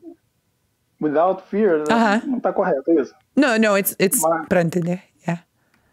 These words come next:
Speaker 1: né, é, não é a ausência do medo. É go mesmo com medo.
Speaker 2: Go, okay, all right. So courage
Speaker 1: Even if, even with fear.
Speaker 2: Even with fear. So courage doesn't come with, without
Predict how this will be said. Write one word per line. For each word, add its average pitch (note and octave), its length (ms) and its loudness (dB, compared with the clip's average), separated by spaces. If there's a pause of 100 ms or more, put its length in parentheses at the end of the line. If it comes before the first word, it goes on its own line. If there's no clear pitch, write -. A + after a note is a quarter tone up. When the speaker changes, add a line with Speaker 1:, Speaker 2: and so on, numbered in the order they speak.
(480)
Speaker 1:
né, D#3+ 580 -2
é, F#3 40 -8
não E3 180 0
é G#3+ 380 2
a G3 80 -2
ausência G3 520 0
do G3 100 0
medo. C#3+ 360 0 (640)
É B2+ 320 -6 (640)
go G3 600 0 (360)
mesmo F#3+ 500 0
com A3 160 0
medo. D3 340 0 (840)
Speaker 2:
Go, G3+ 80 2 (160)
okay, G3 360 0
all A3 100 0
right. E3+ 180 -2 (200)
So G#3+ 220 2
courage C4 560 2
Speaker 1:
Even F#3+ 280 2
if, F#3+ 140 -2 (320)
even F#3+ 320 2
with F#3+ 200 2
fear. D3+ 380 0 (140)
Speaker 2:
Even A3+ 260 2
with A3 140 0
fear. D#3+ 200 2
So F#3+ 200 0
courage G#3+ 560 0
doesn't G3+ 320 2
come G3 220 2
with, F#3 300 -2 (200)
without F3 520 0